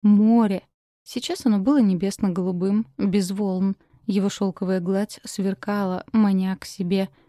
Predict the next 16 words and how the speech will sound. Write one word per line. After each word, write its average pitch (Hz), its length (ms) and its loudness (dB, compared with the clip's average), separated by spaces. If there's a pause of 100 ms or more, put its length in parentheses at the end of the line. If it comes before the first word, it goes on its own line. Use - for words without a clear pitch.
(180)
Мне 208 380 4
и - 20 -6
правда 196 540 0
не 214 120 4
терпелось 190 600 -4
к - 100 -6
нему 190 240 0
сбегать. 190 540 -2 (340)
Вчера 302 300 -8
не 302 100 4
получилось. 196 680 -4 (140)
Сначала 202 440 0
я 190 160 0
общалась 185 400 -4
с - 140 -8
родными, 190 500 0